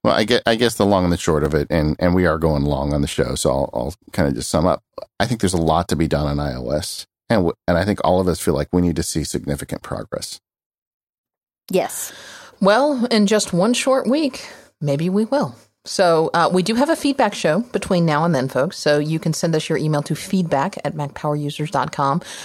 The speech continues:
Speaker 3: or continue this discussion in our Facebook group. You can find a link to that. It's, uh, uh,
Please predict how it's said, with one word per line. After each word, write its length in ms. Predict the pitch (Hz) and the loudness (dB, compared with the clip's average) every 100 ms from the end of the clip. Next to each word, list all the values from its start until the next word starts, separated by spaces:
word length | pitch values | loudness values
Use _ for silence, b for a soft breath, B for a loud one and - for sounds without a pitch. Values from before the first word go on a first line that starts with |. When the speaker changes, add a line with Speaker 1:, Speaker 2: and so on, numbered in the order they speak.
| B - | B 2
Speaker 3:
or 180 | 262 | 2
continue 420 | - 277 254 233 233 | 2 0 2 2 2
this 140 | 226 | -2
discussion 460 | - - 208 - 214 | -4 -4 -2 -2 -2
in 120 | 208 | 0
our 120 | 214 | 0
Facebook 580 | - 226 285 - - 151 | -2 -4 -4 -4 -4 -4
group. 300 | 143 131 - | -6 -6 -6
You 80 | 160 | -4
can 120 | 156 | -4
find 300 | - 156 156 | 0 0 0
a 60 | |
link 240 | 147 160 175 | 0 -2 -2
to 120 | 165 | -2
that. 280 | 147 143 - 160 | -2 -2 -4 -10
It's, 180 | - | -6
uh, 160 | 135 - B B B B - | -4 -4 B B B B -10
uh, 140 | - | -8